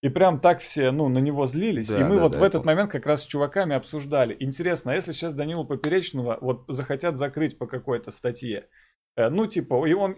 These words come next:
Speaker 1: он же там говорил, что на него чё-то там пытаются.
Speaker 2: Он бы стал великим.
Speaker 1: Чё, чё-то его там, чё-то его там пытались за что-то поймать, за оскорбление чувств,
Speaker 2: Да.
Speaker 1: что-то такое, пытались
Speaker 2: Да.
Speaker 1: его закрыть, и мы вот начали обсуждать это и как бы задали вопрос себе,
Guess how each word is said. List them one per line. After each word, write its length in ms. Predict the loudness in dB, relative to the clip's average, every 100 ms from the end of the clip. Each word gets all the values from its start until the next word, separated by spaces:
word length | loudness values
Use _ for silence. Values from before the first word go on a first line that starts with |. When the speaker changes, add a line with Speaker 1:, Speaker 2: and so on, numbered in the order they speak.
| -6
Speaker 1:
он 100 | -6
же 60 | -4
там 160 | -4
говорил, 220 | -2 -4
что 160 | -4 -4
на 80 | -4
него 200 | -2 -4
чё-то 260 | -6 -10
там 160 | -10 -8
пытаются. 340 | -6 -2 2 2
Speaker 2:
Он 80 |
бы 80 | 2
стал 260 | 2 4 4
великим. 480 | 4 2 0 -4 0
Speaker 1:
Чё, 180 | 2 2
чё-то 340 | 2 0 4
его 180 | 4 4
там, 240 | 2 -2
чё-то 240 | -4 -4 0
его 140 | 0
там 180 | 0 -2
пытались 380 | 2 4 4 2
за 100 | 0
что-то 280 | -2 -6
поймать, 440 | 0 0 2 0 2
за 80 | 0
оскорбление 520 | 0 -2 -2 -2 -4
чувств, 200 | -6 0
Speaker 2:
Да. 180 | 2 2 -6 -8
Speaker 1:
что-то 220 | -8 -8
такое, 280 | -8 -2 -2
пытались 420 | -2 0 0 0
Speaker 2:
Да. 60 | -4
Speaker 1:
его 60 | -2
закрыть, 400 | -2 -2 -4 -2
и 80 | 2
мы 140 | 4 4
вот 240 | 4 2
начали 440 | 2 2 0 -2
обсуждать 600 | 0 0 -2 -4 0 0
это 180 | -2 -4
и 480 | -2 0 2 0 -4 0
как 220 | 2 2
бы 80 | 0
задали 340 | 0 0 2 2
вопрос 400 | 0 0 -2 -2
себе, 360 | -6 -6 -6